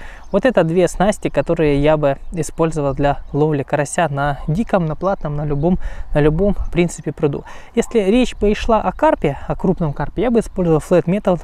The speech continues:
без раздумия. А так, если карась, то там уже можно поколебаться. Либо Кармак, либо флет метод, в зависимости от того, как вы хотите ловить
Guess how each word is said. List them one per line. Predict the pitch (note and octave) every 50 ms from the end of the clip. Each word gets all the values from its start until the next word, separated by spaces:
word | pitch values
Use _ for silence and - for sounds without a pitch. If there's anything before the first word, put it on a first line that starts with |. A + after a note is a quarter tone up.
| -
без | D#3+ D3+ E3 D#3 C#3+
раздумия. | D#3 D#3 C#3+ C#3 C3+ C3+ C3 C3 - - - - - - - - - - -
А | - D#3+ D#3 E3 E3 D#3+ D#3 D3+ -
так, | C4 C4+ C4 - - - - - - - -
если | E3+ D3+ D#3 - - -
карась, | - - E3 F#3+ A3+ A#3+ - - -
то | - E3 E3 F3 E3+ -
там | - F3 F3+ F#3
уже | E3+ D#3 D#3+
можно | D#3 D#3+ D3+ - E3+
поколебаться. | - - - - D#3+ D#3 D3 D3+ C#3+ C#3 - - E3
Либо | D#3 D#3 D3+ D3+
Кармак, | - - G3 A3 B3+ C#4+ D4 C#4 -
либо | F#3 F3+ E3 D3+ D3
флет | - - D3+ C#3+ -
метод, | F#3 A3 A#3 - F3 C#3+
в |
зависимости | D#3+ E3 F3 F3 - E3+ D#3+ - - -
от | - -
того, | - D#3 F#3 G#3 G3+ - - - - - - -
как | - - F3+ D3+ -
вы | C#3+ C3+
хотите | - - D3 - G#3 G#3 - F3 D#3 D3 C#3+ C3+ - -
ловить | D3+ C#3+ D3 C#3+ C#3 D3+ D#3 - -